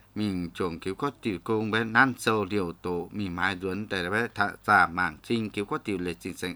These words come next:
ấy, kỹ thuật dùng, cho mình kiếp dấu cảnh xuống, tao đảng, dìa tùng cảnh mạt sành ấy, đi bé buồng chủ khâu, nhẹ bé, tùng quân dấu quân quyền, dìa hàm. Hàng con bé,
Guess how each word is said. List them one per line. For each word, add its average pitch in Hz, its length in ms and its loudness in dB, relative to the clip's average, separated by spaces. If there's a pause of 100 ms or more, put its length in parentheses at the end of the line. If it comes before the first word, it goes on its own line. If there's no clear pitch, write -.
ấy, 98 320 -2 (380)
kỹ 131 140 2
thuật 98 320 0
dùng, 98 340 -2 (240)
cho 117 140 4
mình 98 140 -2
kiếp 107 180 -2
dấu 107 100 0
cảnh 101 320 -2
xuống, 117 360 2 (300)
tao 117 160 6
đảng, 92 380 4
dìa 117 140 4
tùng 117 300 -2
cảnh 120 180 0
mạt 95 200 2
sành 98 240 -2
ấy, 98 260 -2
đi 110 100 -2
bé 123 240 4
buồng 95 160 -4
chủ 85 220 -10
khâu, 139 340 4 (100)
nhẹ 113 160 0
bé, 117 240 2 (240)
tùng 110 180 -2
quân 147 240 -8
dấu 101 140 2
quân 147 200 -4
quyền, 98 320 -2 (440)
dìa 127 240 6
hàm. 120 320 8 (600)
Hàng 160 200 6
con 165 240 6
bé, 143 220 2